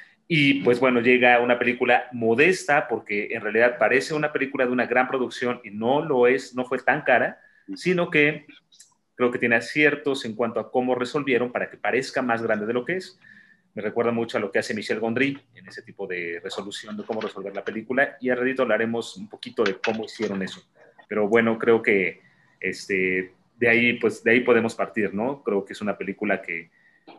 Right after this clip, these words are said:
ante esa sorpresa, conectó,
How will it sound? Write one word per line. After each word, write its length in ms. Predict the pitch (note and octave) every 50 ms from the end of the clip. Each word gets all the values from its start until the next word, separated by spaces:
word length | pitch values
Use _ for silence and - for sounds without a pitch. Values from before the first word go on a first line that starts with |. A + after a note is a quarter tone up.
| _ _ _ _ _ _ _ _ _
ante 220 | G#2 G#2 - -
esa 140 | C#3 F#3 F#3
sorpresa, 680 | E3+ F#3 F3+ - F3+ F3 E3+ - F3+ - - - - _ _ _ _ _ _
conectó, 720 | _ B2+ A2+ A2+ A2+ A2+ - C3 B2+ B2+ B2+ C3 - -